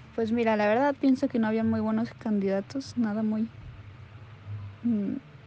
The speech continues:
impactante. Pero, mm, sí, probablemente hubiera sido por amlo. O sea, a pesar de todo, mm, no sé,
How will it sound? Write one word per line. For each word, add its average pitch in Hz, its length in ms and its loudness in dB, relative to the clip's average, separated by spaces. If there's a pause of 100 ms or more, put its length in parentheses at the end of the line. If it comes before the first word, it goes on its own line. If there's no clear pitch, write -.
impactante. 226 540 -2 (1120)
Pero, 226 420 6 (460)
mm, 233 320 -2 (240)
sí, 277 120 4
probablemente 254 600 2
hubiera 240 200 2
sido 226 220 0
por 214 180 -4
amlo. 220 260 -4 (760)
O 226 80 0
sea, 220 240 0 (760)
a 220 100 -6
pesar 214 340 -2
de 247 120 0
todo, 240 320 -2 (880)
mm, 202 460 0 (920)
no 196 140 4
sé, 208 200 -2